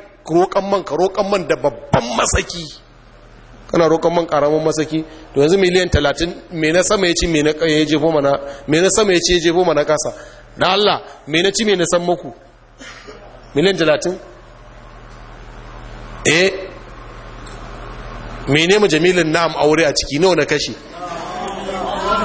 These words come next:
Eh, da ɗan gidan da za a samu da ƴar motar hawa. Kuma shi kaɗai ne?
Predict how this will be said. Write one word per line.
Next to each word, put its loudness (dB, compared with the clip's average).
Eh, 2
da 4
ɗan 2
gidan 2
da 2
za 4
a 2
samu 2
da -2
ƴar 0
motar 2
hawa. 2
Kuma 4
shi 0
kaɗai 0
ne? 0